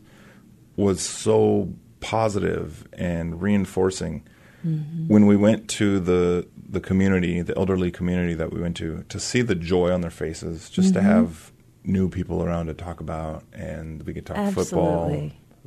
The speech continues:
Speaker 1: One lady gave me a really hard time 'cause she was a Packer fan and she hated the Seahawks. And I loved it.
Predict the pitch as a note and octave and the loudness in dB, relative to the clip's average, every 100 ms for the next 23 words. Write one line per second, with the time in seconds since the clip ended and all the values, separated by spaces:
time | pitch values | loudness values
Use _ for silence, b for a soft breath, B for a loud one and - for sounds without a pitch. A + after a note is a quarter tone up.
0 | - F#2 G#2+ G#2 F#2+ F2+ F#2 F2+ F2 E2+ | -4 4 6 6 4 2 2 2 2 0
1 | F2+ E2 F#2 E2 F2+ D#2+ E2 D#2 - F2 | 0 0 -2 -4 -4 -4 -4 -8 -6 -6
2 | D#2 - F2+ E2+ E2 D#2+ D#2 D#2+ D#2+ - | -6 -6 -4 -4 -8 -8 -8 -8 -10 -8
3 | F2+ D#2+ D2+ E2 E2 E2+ D#2 D#2 - - | -6 -6 -8 -8 -8 -6 -6 -2 4 6
4 | F#2+ A2 C3 - F2 | 6 6 4 4 2